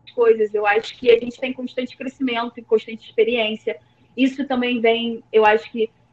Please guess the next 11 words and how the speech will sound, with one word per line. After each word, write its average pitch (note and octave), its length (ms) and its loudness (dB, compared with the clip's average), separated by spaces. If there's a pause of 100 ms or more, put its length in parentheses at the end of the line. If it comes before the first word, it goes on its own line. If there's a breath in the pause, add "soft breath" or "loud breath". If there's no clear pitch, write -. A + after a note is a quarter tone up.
(180)
qualquer A#3+ 540 4
tipo C4+ 240 -12
de A3 80 -10
profissão, A3 680 -8 (680)
você A3+ 300 4
amadurece G#3+ 640 0
com - 100 -20
o G#3 60 -18
tempo, G#3+ 500 -8
você, G3+ 480 -6
é, G#3 240 -2